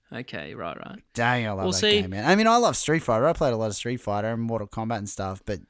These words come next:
Speaker 2: it just felt amazing. Like, the speed was right, the feel was right, everything about it. I loved it.
Speaker 1: I like,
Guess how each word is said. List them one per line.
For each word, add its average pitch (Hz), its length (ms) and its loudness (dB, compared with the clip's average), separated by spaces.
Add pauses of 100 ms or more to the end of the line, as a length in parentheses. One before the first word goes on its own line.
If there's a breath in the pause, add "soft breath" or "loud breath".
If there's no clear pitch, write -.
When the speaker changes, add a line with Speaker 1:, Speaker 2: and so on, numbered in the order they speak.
(180)
Speaker 2:
it 147 160 -4
just - 240 -2
felt 123 500 0
amazing. 104 580 -6
Like, - 100 -14
the - 60 -6
speed 135 420 -2
was 120 180 0
right, 123 360 4 (460 soft breath)
the - 80 -10
feel 147 420 4
was 127 220 2
right, 117 380 2 (100)
everything 131 460 2
about 104 220 -4
it. 101 40 -10
I 98 40 -6
loved 101 340 -6
it. 87 160 -12 (760)
Speaker 1:
I 156 100 4
like, 170 320 2